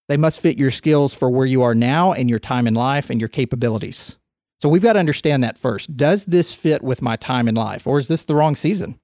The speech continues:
Do I not have the resources right now to go and realistically accomplish what I want to do? Am I stretched too thin already on my calendar, not from just seemingly insignificant things, but actually really important things,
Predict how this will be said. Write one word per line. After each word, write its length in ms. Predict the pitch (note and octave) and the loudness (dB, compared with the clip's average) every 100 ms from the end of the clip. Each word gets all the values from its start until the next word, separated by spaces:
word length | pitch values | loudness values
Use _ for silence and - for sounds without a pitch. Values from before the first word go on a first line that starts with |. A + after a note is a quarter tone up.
| _ _ | _ _
Do 120 | D3+ | 0
I 80 | D3 | 2
not 160 | D#3 | 2
have 100 | E3 | 2
the 80 | D3 | 2
resources 640 | B2+ E3+ G3+ D#3+ C3+ B2+ C3+ | 4 4 2 0 -2 -2 -2
right 180 | B2+ | -2
now 440 | C3 C3+ E3 A#2 A2+ - | 0 0 2 0 -2 -4
to 100 | C#3+ | -4
go 240 | C3+ C3 | 0 0
and 220 | B2 A#2 | 0 0
realistically 680 | B2+ F3 F#3 D#3 - C3+ C3 | 0 2 2 0 -2 -4 -2
accomplish 460 | A#2+ C3 B2 B2 - | -2 -2 -2 -2 -2
what 140 | A#2 | 0
I 60 | A2+ | 0
want 200 | A2 G#2+ | 0 -2
to 60 | |
do? 240 | G#2 A2 G#2+ - _ _ _ | -2 -4 -6 -12 _ _ _
Am 100 | D#3 | -2
I 80 | D#3 | 0
stretched 380 | D3 G#3+ G3+ - | 0 0 0 0
too 100 | F#3+ | 0
thin 180 | G#3 G#3 | 2 2
already 300 | E3+ D#3 D3+ | 4 4 2
on 80 | C#3+ | 2
my 100 | C3+ | 0
calendar, 460 | E3+ G3 F#3 B2+ | 0 2 2 2
not 300 | B2+ D#3+ G3 | 2 0 0
from 160 | F3+ D3 | -2 -2
just 200 | C3+ - | -2 -2
seemingly 440 | E3+ E3 D3 B2+ | 0 2 2 0
insignificant 680 | A#2+ D3 C#3+ B2 D#3+ D3+ B2 | 0 -2 -2 -2 -2 -2 -4
things, 260 | B2+ A#2+ A2+ | -2 -2 0
but 100 | D#3 | 0
actually 340 | A#3 - C#3+ | 0 -2 -4
really 300 | A#2 D#3+ E3+ | 0 2 2
important 400 | A#2 - C#3+ A#2 | 0 -2 -4 -2
things, 500 | D3 D#3+ A2 G#2+ - | -2 0 -2 -4 -10